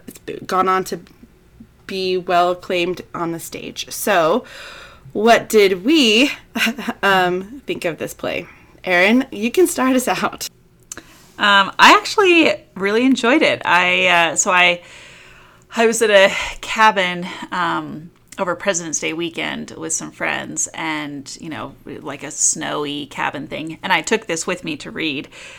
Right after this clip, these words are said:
Speaker 2: and, um, and I read the whole thing in, like, you know, a night and the next morning. And, you know, so it's a relatively short read, but I thought it was really engaging. Like, I,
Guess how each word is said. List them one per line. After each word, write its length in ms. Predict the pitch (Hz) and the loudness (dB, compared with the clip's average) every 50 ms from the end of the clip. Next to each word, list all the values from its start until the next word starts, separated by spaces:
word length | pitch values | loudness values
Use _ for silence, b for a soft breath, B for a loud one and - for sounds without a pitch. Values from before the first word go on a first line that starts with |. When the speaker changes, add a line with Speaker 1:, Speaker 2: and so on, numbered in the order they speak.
| B B B B | B B B B
Speaker 2:
and, 480 | - - 180 170 170 170 170 170 165 175 | -4 -2 0 0 0 -2 -4 -4 -2 2
um, 500 | 170 170 165 165 160 156 147 147 151 170 _ b b b b b b b b b _ _ _ - - _ _ _ _ _ | 4 6 6 6 4 2 -2 -8 -14 -16 _ b b b b b b b b b _ _ _ -20 -20 _ _ _ _ _
and 120 | - 214 - | -2 2 4
I 140 | - 202 208 | 6 4 6
read 180 | 208 220 214 | 4 2 2
the 80 | 214 - | 0 -2
whole 180 | - 220 214 | 0 0 0
thing 500 | 220 220 254 226 208 190 180 170 170 170 | 2 2 2 4 4 4 4 4 2 -2
in, 320 | 160 - 160 165 165 160 160 | -4 -4 -4 -6 -4 -4 -4
like, 460 | 160 160 160 156 - - - - - _ _ _ _ _ _ _ _ _ _ _ _ _ _ _ _ _ | -2 -2 -4 -4 -6 -10 -18 -20 -20 _ _ _ _ _ _ _ _ _ _ _ _ _ _ _ _ _
you 100 | - 165 | -10 -8
know, 280 | 143 95 80 - - - _ - | -6 -6 -6 -8 -8 -8 _ -4
a 60 | 175 | -2
night 420 | 165 160 165 165 160 160 156 - - | 0 2 2 2 2 0 -2 -6 -10
and 140 | - 160 160 | -10 -8 -8
the 60 | 151 | -6
next 260 | 151 151 147 - - - | -8 -8 -8 -8 -10 -8
morning. 460 | 165 160 160 151 147 131 135 147 - B B B B B B B B | -6 -6 -6 -6 -6 -6 -8 -8 -12 B B B B B B B B
And, 380 | - - 170 180 175 170 - - - | -6 -6 -4 -4 -6 -8 -10 -10 -10
you 140 | - 196 - | -6 -2 0
know, 100 | - - | 0 0
so 180 | 180 - - 277 | 0 0 0 -2
it's 200 | 311 359 359 - | -2 -2 -4 -4
a 60 | 339 233 | -2 0
relatively 400 | 226 208 208 208 - 196 175 170 | 2 0 0 0 -2 -6 -6 -6
short 260 | - - 190 170 - | -2 -2 -2 -2 0
read, 280 | 165 180 175 170 165 - B B B B B | -2 -2 0 -2 -2 -4 B B B B B
but 100 | - 269 | 2 2
I 80 | 277 | 4
thought 140 | - 415 453 | 6 6 4
it 80 | 494 466 | 6 4
was 140 | 453 466 - | 4 2 2
really 200 | 359 359 339 339 339 | 2 4 4 4 4
engaging. 540 | 330 269 254 262 294 302 - 208 165 147 | 4 4 4 2 2 2 2 0 0 0
Like, 180 | 135 160 170 - | 0 -4 -2 0
I, 520 | 180 185 185 185 185 185 185 185 175 - | 2 2 2 4 2 2 2 0 -4 -6